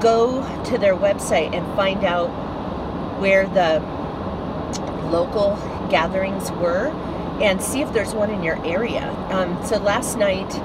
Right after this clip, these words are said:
it was from five in the evening until nine o'clock,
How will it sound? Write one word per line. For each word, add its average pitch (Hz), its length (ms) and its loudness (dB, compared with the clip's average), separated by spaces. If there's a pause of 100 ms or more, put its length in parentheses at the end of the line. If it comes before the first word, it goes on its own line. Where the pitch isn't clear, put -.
(880)
it 269 80 2
was 247 180 -2
from 214 280 -2 (180)
five 233 420 0 (320)
in 220 120 2
the 214 120 -4
evening 208 300 0
until 190 260 0
nine 185 280 0
o'clock, 165 400 -2